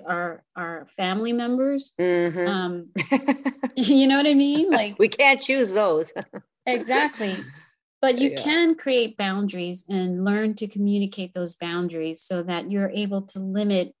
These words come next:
Speaker 1: how much they penetrate your bubble of what you want to accomplish. And I also, and I'm so glad that you brought this up, because you also should hang around with the people who have already achieved what you want to achieve. Like,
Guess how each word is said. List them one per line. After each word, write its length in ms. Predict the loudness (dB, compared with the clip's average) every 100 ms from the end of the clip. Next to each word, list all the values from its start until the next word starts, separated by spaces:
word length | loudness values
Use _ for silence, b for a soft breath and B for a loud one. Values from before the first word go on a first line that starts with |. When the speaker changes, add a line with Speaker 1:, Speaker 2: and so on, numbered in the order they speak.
| _ _
Speaker 1:
how 180 | -8 -4
much 260 | -4 -6
they 120 | -8
penetrate 800 | -10 -6 -4 -4 -4 -4 -4 -4
your 240 | -6 -2 0
bubble 600 | 0 -2 -2 -6 -8 -10
of 220 | -12 -12
what 320 | -6 -2 -2 -4 _ _ _ _
you 200 | -8 -4 -2
want 220 | 0 0
to 80 | -2
accomplish. 880 | -4 -4 -4 -6 -12 -14 -16 -20 -12
And 360 | -4 0 0 -2 _ _ _ -4
I 160 | -4
also, 380 | 0 0 0 -2
and 100 | -2
I'm 140 | -4 -6
so 200 | -6 -4
glad 220 | -4 -6
that 80 | -8
you 80 | -6
brought 220 | -6 -6
this 160 | -8
up, 200 | -8 -8
because 540 | -10 -10 -4 -2 -2 -6
you 220 | -12 -6
also 260 | -4 -2 -4
should 380 | -6 -4 -4 -4
hang 320 | -6 -6 -4
around 420 | -4 -2 -2 -4
with 140 | -6
the 80 | -10
people 440 | -10 -10 0 0 0
who 320 | -4 -6 -8
have 280 | -14 -14 -10
already 360 | -6 -4 -2
achieved 560 | -4 -6 -6 -2 -2 -2
what 160 | -6 -4
you 100 | -4
want 160 | -2
to 80 | -2
achieve. 380 | -4 -8 -8 -10 _ _ _ _ -8
Like, 220 | -6 -6